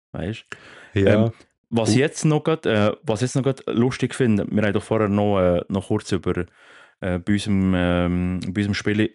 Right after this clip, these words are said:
Speaker 1: haben wir doch noch Renfield erwähnt mit dem Nicolas
Speaker 2: Ja,
Speaker 1: Cage.
Speaker 2: genau.
Speaker 1: Weißt du, wer dort der, der Renfield hat gespielt? Also, nicht Dra-, also Dracula hat ja Nicolas Cage gespielt. Und er hat ja noch eine Figur gegeben, Renfield. Weißt du, wer der Renfield dort gespielt hat?
Speaker 2: Man kann,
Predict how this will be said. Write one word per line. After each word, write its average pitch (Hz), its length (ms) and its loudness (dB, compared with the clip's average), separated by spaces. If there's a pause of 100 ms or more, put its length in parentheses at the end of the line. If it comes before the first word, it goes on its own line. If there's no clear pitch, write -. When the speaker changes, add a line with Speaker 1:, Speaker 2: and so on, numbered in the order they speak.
Speaker 1:
haben 92 160 -4
wir 95 80 -2
doch 95 160 -4
noch 107 160 0
Renfield 107 640 2
erwähnt 101 380 -2
mit 92 160 -4
dem 92 100 0
Nicolas 101 380 2
Speaker 2:
Ja, 107 60 0
Speaker 1:
Cage. 104 140 2
Speaker 2:
genau. 101 160 0 (920)
Speaker 1:
Weißt 113 220 0
du, 127 40 2
wer 113 80 2
dort 120 260 0
der, 107 160 2 (280)
der 117 300 -2
Renfield 131 760 2
hat 107 120 0
gespielt? 127 520 0
Also, 92 300 0 (160)
nicht 95 240 -2
Dra-, 101 260 -2
also 87 220 -2
Dracula 98 400 0
hat 90 80 -2
ja 92 80 0
Nicolas 98 360 -4
Cage - 460 -4
gespielt. 107 340 -6 (480)
Und 101 80 -2
er 98 80 4
hat 104 140 0
ja 113 60 0
noch 101 60 2
eine - 20 -8
Figur 107 380 0
gegeben, 92 260 0
Renfield. 107 580 0
Weißt 110 200 -2
du, 120 40 2
wer 107 60 2
der 101 100 2
Renfield 127 500 0
dort 123 140 0
gespielt 113 340 -2
hat? 82 200 -4 (580)
Speaker 2:
Man 92 240 -2
kann, 95 220 -10